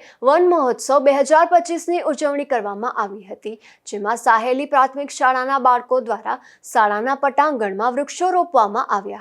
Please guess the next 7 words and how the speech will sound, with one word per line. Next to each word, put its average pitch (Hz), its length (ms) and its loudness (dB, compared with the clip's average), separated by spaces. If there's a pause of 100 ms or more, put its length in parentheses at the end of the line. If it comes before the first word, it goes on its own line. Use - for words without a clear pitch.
હતા, 208 280 -10 (260)
તેમજ 220 360 -6
બગવદર 233 440 0
પોલીસ 285 380 -4
સ્ટેશન, 233 480 -8 (260)
ગ્રામ 269 320 2
પંચાયત, 233 480 -6